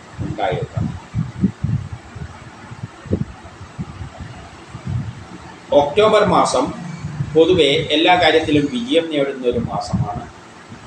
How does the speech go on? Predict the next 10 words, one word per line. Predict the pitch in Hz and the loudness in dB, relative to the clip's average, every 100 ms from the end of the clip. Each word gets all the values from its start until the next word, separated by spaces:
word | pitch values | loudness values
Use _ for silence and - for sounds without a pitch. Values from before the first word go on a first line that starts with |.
| 110 | 2
ആരോഗ്യപരമായിട്ട് | 117 131 127 127 127 127 123 | 4 4 2 0 0 0 -2
നല്ലതാണ്. | 127 127 131 139 165 123 | -2 -2 0 0 0 -2
ഓപ്പറേഷനെല്ലാം | 127 131 - 127 123 120 | 0 -2 -2 -4 -4 -4
പറ്റിയ | 117 127 | -4 -2
മാസമാണ്. | 127 - - 135 156 - - - - - - - - | -2 -4 -6 -10 -10 -10 -14 -14 -20 -16 -14 -14 0
കേസ് | 127 135 143 | 4 4 2
വഴക്കെല്ലാം | 127 127 127 131 127 | 2 0 -2 0 0
ഉണ്ടെങ്കിൽ | 127 123 | -2 -2
അനുകൂലമായ | 120 123 127 123 123 | -2 -2 -2 -2 -4
തീരുമാനമുണ്ടാകും. | 120 120 123 127 127 123 120 127 - - | -4 -4 -2 -4 -4 -4 0 0 -2 -12